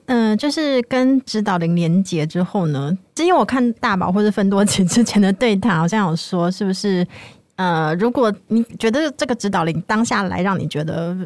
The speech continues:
就很想吐啊，头很昏啊，不舒服啊什么，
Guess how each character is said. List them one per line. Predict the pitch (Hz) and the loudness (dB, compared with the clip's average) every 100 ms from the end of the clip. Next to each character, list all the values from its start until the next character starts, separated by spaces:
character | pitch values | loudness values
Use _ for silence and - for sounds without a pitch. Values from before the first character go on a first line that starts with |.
| 185 | -2
就 | 208 | 0
很 | 190 | 2
想 | 185 175 | 0 0
吐 | - 247 | -2 0
啊， | 175 147 156 | 2 2 0
头 | 170 - 202 | -2 0 0
很 | 165 | 0
昏 | 175 185 | 0 0
啊， | 185 175 | 2 0
不 | 196 | -2
舒 | - 190 | -2 -4
服 | 185 | -4
啊 | 139 | -4
什 | 165 156 | -4 -4
么， | 135 | -6